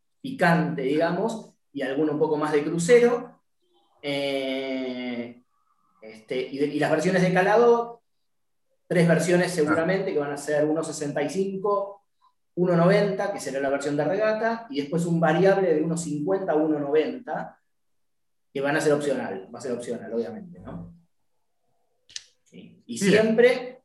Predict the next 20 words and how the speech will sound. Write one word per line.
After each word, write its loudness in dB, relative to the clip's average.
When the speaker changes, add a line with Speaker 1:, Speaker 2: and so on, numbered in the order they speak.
Speaker 1:
el -6
quillote 2
de -6
pala 4
de 6
hierro 2
y 0
bulbo 2
de 4
plomo, -4
cosa -4
de 2
tener -4
un -6
centro -4
de -2
gravedad -2
bien -10
bajo, -4
porque -4